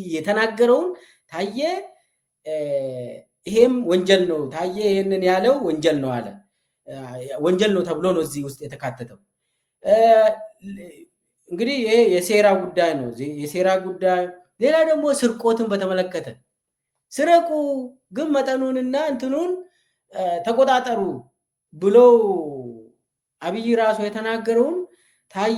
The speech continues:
በአደባባይ ስለተናገረ፣ አ፣ ይሄም ወንጀል ነው። አጠቃላይ ግን ወደ መጨረሻ ላይ የተባለው የኢትዮ-፣ ኢትዮጵያውያን ልህቃን፣ እ፣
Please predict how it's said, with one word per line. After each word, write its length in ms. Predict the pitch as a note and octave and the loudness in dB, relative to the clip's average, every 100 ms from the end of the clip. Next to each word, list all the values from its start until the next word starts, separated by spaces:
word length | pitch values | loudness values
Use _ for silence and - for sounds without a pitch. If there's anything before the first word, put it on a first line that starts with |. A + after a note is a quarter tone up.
| A#3 | 4
በአደባባይ 640 | G#3+ F3+ F3+ F3 F3 F3 D3+ | 4 2 2 2 4 2 0
ስለተናገረ፣ 720 | B2+ D3 D3+ F#3+ G#3+ G#3 A3+ C4+ F4+ - - _ _ _ | -4 -8 -6 -2 -4 -2 2 4 4 -2 -16 _ _ _
አ፣ 120 | - D#3+ D3 C#3+ C3+ B2+ B2 A2+ - _ _ | -6 -4 -2 -4 -6 -6 -8 -12 -16 _ _
ይሄም 260 | F3 A#3+ A#3+ | 0 2 4
ወንጀል 380 | G#3 G3 F#3 F3 | 2 2 2 2
ነው። 180 | E3 C3+ A2+ - _ _ | -2 -4 -10 -16 _ _
አጠቃላይ 520 | - A#3 C#4+ C#4+ C4+ B3+ | -8 0 2 4 4 2
ግን 140 | C4+ | 2
ወደ 120 | B3 A3+ | 2 2
መጨረሻ 380 | G#3 A3+ A3+ A3+ G#3+ | -2 -4 -6 -2 0
ላይ 140 | G#3 | 0
የተባለው 520 | G3+ G3+ G3+ G3+ C#4+ G#4 - _ _ _ _ _ _ _ _ _ - C#3 | 0 -2 -2 2 2 2 -4 _ _ _ _ _ _ _ _ _ -16 -2
የኢትዮ-፣ 400 | G3 G#3+ A3 A#3 | 0 0 -2 -2
ኢትዮጵያውያን 800 | A3 A#3 A#3+ G#3 F3 B2 C#3 A#3+ - _ _ _ _ | 0 2 2 2 0 -4 -6 -10 -14 _ _ _ _
ልህቃን፣ 680 | F#3 C4+ D#4+ E4 C4+ C4 F#4+ G#4 - _ _ _ _ _ | -2 0 0 -2 -2 0 -2 -6 -16 _ _ _ _ _
እ፣ 100 | - | 2